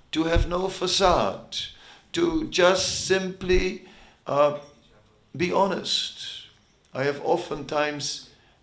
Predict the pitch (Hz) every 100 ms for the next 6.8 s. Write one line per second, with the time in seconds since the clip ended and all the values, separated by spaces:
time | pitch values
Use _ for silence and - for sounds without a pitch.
0 | _ 127 139 143 - 165 156 131 139 135
1 | - 175 180 180 - 147 143 143 143 143
2 | 147 180 175 170 131 123 123 - - -
3 | _ 131 135 135 131 135 131 131 - -
4 | - _ _ _ _ _ - 120 151 151
5 | 147 147 135 - - - 131 - - _
6 | _ _ _ _ 127 131 -